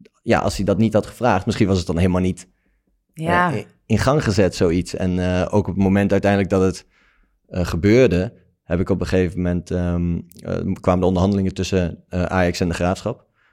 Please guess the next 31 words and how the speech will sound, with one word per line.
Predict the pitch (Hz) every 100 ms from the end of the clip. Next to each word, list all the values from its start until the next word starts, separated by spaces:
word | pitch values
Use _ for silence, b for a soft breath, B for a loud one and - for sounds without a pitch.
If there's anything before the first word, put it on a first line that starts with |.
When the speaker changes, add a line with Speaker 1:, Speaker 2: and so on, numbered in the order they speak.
| _ _
Speaker 1:
En | - 87
toen | 85 82
ging | 92
het | 90
over | 85 82 85
nog, | 80
je | 87
moest | 85 -
per, | 78 78 76
eh, | 73 80 78 - _ - -
on-, | 98 85 _
per | 95
opleidingsjaar | 90 92 90 87 85 87
moest | 87
je | 92
een | 90
bedrag | 80 92 87
betalen. | - 69 64 - -
Speaker 2:
Mhm. | - 165 160 196 _
Speaker 1:
En | 87 85 82
dat | 92 87
bedrag | - 87 87
waren | 87 82 85
ze |
niet | 92
helemaal | 87 85 78
over | 82 82
eens, | - 87 90 82
als | 80
in, | 85 85 85
eh, | - 82 80